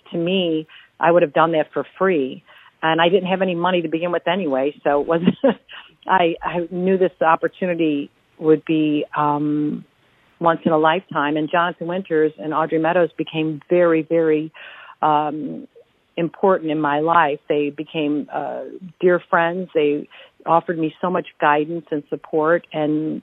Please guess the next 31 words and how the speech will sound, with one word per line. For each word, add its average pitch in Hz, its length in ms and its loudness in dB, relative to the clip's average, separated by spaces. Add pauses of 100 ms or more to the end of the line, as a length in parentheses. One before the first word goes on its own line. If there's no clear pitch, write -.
they 160 140 6
were 156 120 6
both 156 360 2
in 160 100 -2
my 151 200 0
life 151 320 0 (120)
very 147 320 0
much 135 300 -2
until 147 240 -8
the 135 140 -6
day 139 180 2
they, 143 260 2 (300)
uh, 123 360 -4 (300)
died. 147 480 0
And, 135 340 -2 (500)
uh, 135 220 -6
I'll 143 180 0
never, 143 340 4 (300)
I'm 151 240 0 (340)
just, 165 140 0 (600)
can 156 100 0
never 147 400 2 (200)
replace 147 420 2
that 143 300 2
gift, 123 320 -6
that's 135 180 -2 (100)
for 143 80 -8
sure. 127 380 -2
And 151 100 0
I 151 80 2
learned 151 320 0